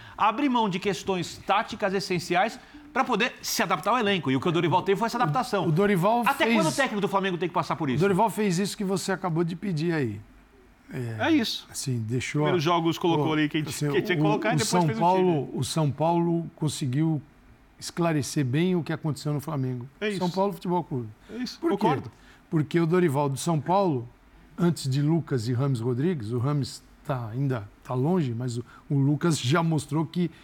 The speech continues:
Speaker 2: com ele em campo é outro, é outro clu-, outro clube, é outro time. Mas antes do Lucas, era o São Paulo, era só coletivo, que era o, todos. Ah, o Calério. O Calério também era um,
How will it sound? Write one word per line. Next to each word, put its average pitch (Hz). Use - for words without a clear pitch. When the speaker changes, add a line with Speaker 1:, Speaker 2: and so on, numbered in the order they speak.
Speaker 2:
com 160
ele 156
em 135
campo 156
é 160
outro, 165
é 143
outro 165
clu-, -
outro 165
clube, 175
é 127
outro 165
time. 175
Mas 185
antes 254
do 151
Lucas, 151
era 143
o 127
São 180
Paulo, 190
era 311
só -
coletivo, 165
que 170
era 175
o, 110
todos. 127
Ah, 294
o 226
Calério. 175
O -
Calério 262
também 170
era 170
um, 147